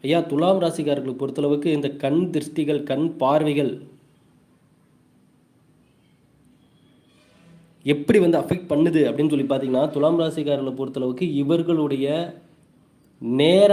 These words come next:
பற்றாக்குறை, ஒரு விஷயத்தை எடுத்து போட்டு, தான், தான் தலையில ஒவ்வொரு விஷயத்தையும் எடுத்து போட்டு, நேரம் காலம் பார்க்காம வேலை செய்யறது, மத்தவங்களுக்காக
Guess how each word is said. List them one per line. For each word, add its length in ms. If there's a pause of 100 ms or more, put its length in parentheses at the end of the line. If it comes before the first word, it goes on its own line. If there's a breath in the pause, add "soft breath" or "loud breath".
பற்றாக்குறை, 760 (1400)
ஒரு 200
விஷயத்தை 480
எடுத்து 300
போட்டு, 400 (920)
தான், 220
தான் 360
தலையில 300
ஒவ்வொரு 260
விஷயத்தையும் 300
எடுத்து 180
போட்டு, 300 (260)
நேரம் 400
காலம் 240
பார்க்காம 420
வேலை 240
செய்யறது, 380 (100)
மத்தவங்களுக்காக 840